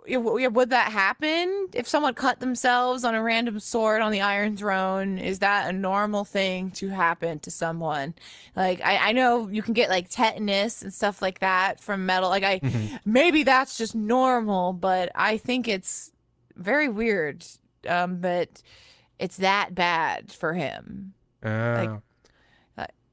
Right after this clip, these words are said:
Speaker 1: but
Speaker 2: Oh.
Speaker 1: I, I don't know, but I don't think Otto, I don't think anyone has any reason to try to take Viserys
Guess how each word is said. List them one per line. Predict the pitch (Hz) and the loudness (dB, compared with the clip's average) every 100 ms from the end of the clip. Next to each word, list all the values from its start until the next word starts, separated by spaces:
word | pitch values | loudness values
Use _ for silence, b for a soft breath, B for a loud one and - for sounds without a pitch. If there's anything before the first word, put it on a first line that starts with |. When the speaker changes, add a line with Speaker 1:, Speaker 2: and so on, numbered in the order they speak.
| - | -8
Speaker 1:
but | 185 262 | 2 6
Speaker 2:
Oh. | 254 | 6
Speaker 1:
I, | 254 | 6
I | 269 | 4
don't | 359 294 | 4 4
know, | 285 | 2
but | 247 294 | 4 4
I | |
don't | 330 349 | 4 2
think | 330 214 | 0 4
Otto, | 254 294 254 | 4 6 6
I | 254 | 4
don't | 381 | 4
think | 370 | 2
anyone | 262 294 254 | 2 2 2
has | 247 240 233 | 4 2 2
any | 233 240 208 | 0 -2 -2
reason | 214 240 208 196 | -2 -2 -2 -4
to | |
try | 185 - 214 208 196 | -4 0 2 4 2
to | 202 | -4
take | - 240 202 185 | -8 -2 0 -2
Viserys | 185 - 196 180 160 160 | -6 -2 0 2 0 -2